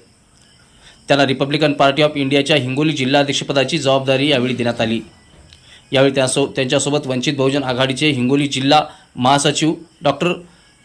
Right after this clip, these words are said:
दीपक डोणेकर, जिल्हा संघटक शेख अतिकुर रहमान, जिल्हा प्रसिद्धी प्रमुख बबन मामा भुक्तर, युवा आघाडी जिल्हा सहसचिव भीमराव सूर्यतळ यासह शेकडो समर्थकांनी रिपब्लिकन पार्टी ऑफ इंडियामध्ये जाहीर प्रवेश केला आहे.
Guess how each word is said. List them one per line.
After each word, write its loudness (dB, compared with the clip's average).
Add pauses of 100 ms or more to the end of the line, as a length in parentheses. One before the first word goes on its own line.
(160)
दीपक 0
डोणेकर, 2 (400)
जिल्हा 4
संघटक 0
शेख -2 (140)
अतिकुर -6
रहमान, 0 (320)
जिल्हा 2
प्रसिद्धी -4
प्रमुख -4
बबन -2
मामा 0
भुक्तर, -4 (440)
युवा 4
आघाडी 2
जिल्हा 0
सहसचिव -2
भीमराव 0
सूर्यतळ -4 (360)
यासह 2
शेकडो 0
समर्थकांनी 0 (280)
रिपब्लिकन 0
पार्टी 2
ऑफ 2
इंडियामध्ये 0 (280)
जाहीर 0
प्रवेश 0
केला 0
आहे. -2